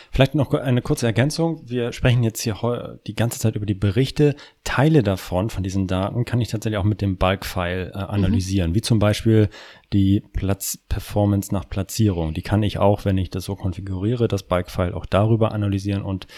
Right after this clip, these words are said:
Speaker 1: mir, ähm, anschauen, ähm, und auswerten und dann direkt anpassen und wieder hochladen.
Speaker 2: Ja.
Speaker 1: Aber Suchanfragen kriege ich darüber nicht. S-, und,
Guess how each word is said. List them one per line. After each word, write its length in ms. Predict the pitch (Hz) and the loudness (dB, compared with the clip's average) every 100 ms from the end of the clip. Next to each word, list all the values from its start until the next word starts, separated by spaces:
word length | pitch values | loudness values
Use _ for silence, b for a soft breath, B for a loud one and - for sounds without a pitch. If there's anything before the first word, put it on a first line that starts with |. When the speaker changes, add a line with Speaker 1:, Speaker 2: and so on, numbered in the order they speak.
| B B B | B B B
Speaker 1:
mir, 340 | 107 95 98 101 | -2 -2 -2 -6
ähm, 280 | 104 98 87 | -6 -6 -2
anschauen, 720 | 107 110 - 107 104 104 90 - - | 0 0 2 2 4 2 -2 -10 -12
ähm, 540 | 104 98 101 101 101 101 | -6 -6 -6 -6 -8 -6
und 220 | 98 92 | -6 -2
auswerten 580 | 120 - 117 110 107 107 | 0 0 0 0 -2 -6
und 180 | 95 | -6
dann 120 | 95 92 | -6 -4
direkt 340 | 98 98 - | -4 -6 -6
anpassen 480 | 127 135 135 120 107 | -2 2 2 2 0
und 80 | 98 | 2
wieder 180 | 95 | 0
hochladen. 480 | 87 151 156 151 165 | 0 -2 -2 -2 0
Speaker 2:
Ja. 80 | 185 B B B B B B B B _ _ | 0 B B B B B B B B _ _
Speaker 1:
Aber 420 | 117 110 101 92 _ - | 2 4 2 -2 _ -8
Suchanfragen 680 | 98 127 127 - 113 107 110 | 0 2 2 0 0 0 -2
kriege 180 | - 104 | -6 -6
ich 40 | |
darüber 280 | 104 98 95 | -4 -4 -4
nicht. 420 | 95 92 87 - - | -4 -4 -8 -12 -16
S-, 220 | - - | -14 -12
und, 540 | 95 95 92 90 - | -8 -8 -8 -10 -12